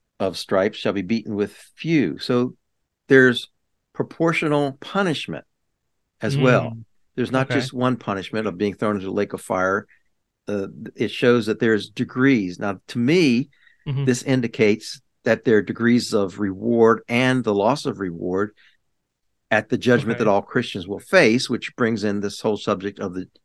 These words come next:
Speaker 1: judgment seat of Christ. At the judgment seat of Christ, we will be rewarded unequally,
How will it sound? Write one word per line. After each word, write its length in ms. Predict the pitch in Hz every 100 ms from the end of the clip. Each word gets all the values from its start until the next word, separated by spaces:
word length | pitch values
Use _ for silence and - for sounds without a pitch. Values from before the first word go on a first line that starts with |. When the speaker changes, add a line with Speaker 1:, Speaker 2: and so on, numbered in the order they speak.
| -
Speaker 1:
judgment 320 | 113 98 104
seat 180 | - 87
of 80 | -
Christ. 480 | 123 117 - - _ - - _ _ _ _
At 140 | - 117
the 80 |
judgment 340 | 110 123 110 107
seat 120 | 107
of 60 | -
Christ, 460 | 120 127 160 -
we 140 | 131 113
will 180 | 110 104
be 180 | 113
rewarded 560 | 95 101 104 120 117 143 _ -
unequally, 680 | 123 127 123 - 95 95 123